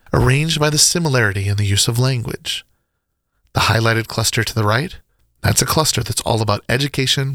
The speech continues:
colleges, and student loans. The language we use to write and speak about education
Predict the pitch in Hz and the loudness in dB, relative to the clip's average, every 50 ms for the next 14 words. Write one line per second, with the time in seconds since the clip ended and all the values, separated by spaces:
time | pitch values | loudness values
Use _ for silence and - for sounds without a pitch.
0 | - - - - 113 117 113 113 113 113 113 113 - - _ - - 107 - - | -8 -4 0 0 2 2 2 0 0 -2 -2 -2 -4 -8 _ -4 -2 0 0 0
1 | - - - - - - 104 107 104 95 101 - - - - - _ _ _ _ | 0 -2 -4 -6 -2 0 0 2 2 0 -2 -6 -10 -14 -16 -16 _ _ _ _
2 | _ _ _ _ _ _ _ _ _ _ _ _ _ _ - - 127 123 123 135 | _ _ _ _ _ _ _ _ _ _ _ _ _ _ -2 0 2 2 4 2
3 | 156 180 190 190 208 180 165 185 196 180 156 127 117 113 110 - - - 110 101 | 2 0 0 0 0 0 0 0 0 0 0 0 0 0 -2 -2 -2 -2 -2 0
4 | 104 107 120 139 147 147 143 - - - 131 123 - 123 104 104 107 - - 123 | 0 0 0 0 -2 -2 -2 -2 -2 -2 -4 -4 -2 -2 0 0 0 0 -2 -2
5 | 123 127 135 131 - - 113 104 - - 113 104 98 | -2 -2 -2 -4 -4 -4 -2 -2 -2 -2 -2 -2 -4